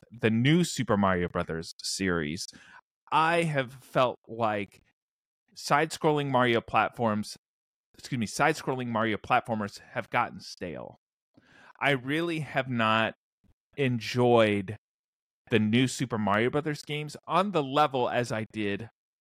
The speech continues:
Super Mario Brothers three or Super Mario World when I was a child. Now, I don't know if that's because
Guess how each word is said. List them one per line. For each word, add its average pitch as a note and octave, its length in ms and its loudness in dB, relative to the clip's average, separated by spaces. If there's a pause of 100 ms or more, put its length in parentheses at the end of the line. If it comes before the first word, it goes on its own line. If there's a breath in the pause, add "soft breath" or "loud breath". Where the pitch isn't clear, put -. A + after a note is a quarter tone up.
(120)
Super C3 300 -2
Mario A#2 200 4
Brothers G#2+ 320 -2
three G2+ 360 -4
or G#2 120 -2
Super A2 300 -6
Mario G#2 280 4
World F2+ 280 0
when E2 140 -4
I E2+ 120 -4
was F#2 180 -8
a - 60 -8
child. D#2+ 420 -6 (440 soft breath)
Now, B2 120 0
I B2 100 2
don't B2 160 -2
know A#2+ 160 0
if A#2 140 -8
that's A2+ 280 -2
because A#2 420 -8